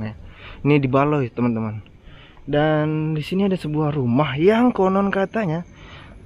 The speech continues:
bukan konon katanya sih, menurut informasi security kompleks sini,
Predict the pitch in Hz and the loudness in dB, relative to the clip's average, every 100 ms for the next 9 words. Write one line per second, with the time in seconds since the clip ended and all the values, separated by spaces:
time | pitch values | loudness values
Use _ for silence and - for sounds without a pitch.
0 | - 131 170 180 185 190 196 214 226 196 | -10 0 0 2 2 2 0 2 2 2
1 | 139 151 160 165 190 175 180 185 180 - | 0 0 -2 -2 -4 -2 -2 0 -2 -2
2 | 175 - - - - - 165 175 185 180 | -8 -8 -20 -20 -20 0 2 2 0 0
3 | 180 190 185 - - - - - 233 139 | 0 0 -4 -6 -20 -20 -8 2 4 4